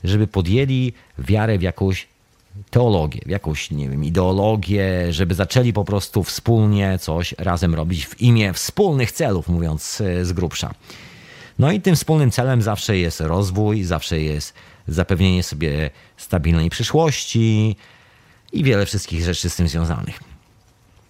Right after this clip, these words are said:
No i jako, że jest to taki chyba świetny lep, bo w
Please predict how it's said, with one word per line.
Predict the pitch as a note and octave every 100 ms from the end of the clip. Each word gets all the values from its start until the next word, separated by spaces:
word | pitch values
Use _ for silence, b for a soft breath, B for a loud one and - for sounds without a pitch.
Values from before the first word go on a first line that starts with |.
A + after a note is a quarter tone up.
| _ -
No | G2+ A2+
i |
jako, | C#3 B2 B2
że | G#2
jest | A#2 -
to | A2
taki | G2+ G2
chyba | G#2 F#2+
świetny | E2+ - B2+ -
lep, | G2+ F2
bo | F#2 F#2 F2+ F2+ F2+ F2+ B B B B B B B B
w | - -